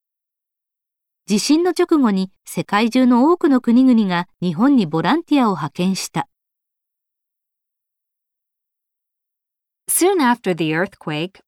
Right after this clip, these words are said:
Speaker 2: many countries around the world sent volunteers to Japan.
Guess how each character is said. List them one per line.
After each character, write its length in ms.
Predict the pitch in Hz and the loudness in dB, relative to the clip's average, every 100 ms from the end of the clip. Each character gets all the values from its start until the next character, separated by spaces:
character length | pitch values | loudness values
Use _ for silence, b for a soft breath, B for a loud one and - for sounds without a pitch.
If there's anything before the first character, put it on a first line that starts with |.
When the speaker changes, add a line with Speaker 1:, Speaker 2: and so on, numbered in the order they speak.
| _ - | _ -8
Speaker 2:
many 280 | 175 170 165 | -4 -4 -4
countries 640 | - 165 165 165 170 190 | -6 -8 -8 -6 -6 -6
around 380 | 160 165 175 175 | -4 -2 -2 -2
the 100 | 156 | -6
world 500 | 160 214 180 185 185 | -4 -2 0 -2 -6
sent 360 | - 170 160 - | -6 -6 -6 -4
volunteers 840 | 165 190 180 - 302 254 220 247 | -2 0 -4 -4 -4 -2 -4 -6
to 120 | - 240 | -6 -4
Japan. 680 | 247 - 240 254 226 127 | -4 -4 -2 -2 -4 -8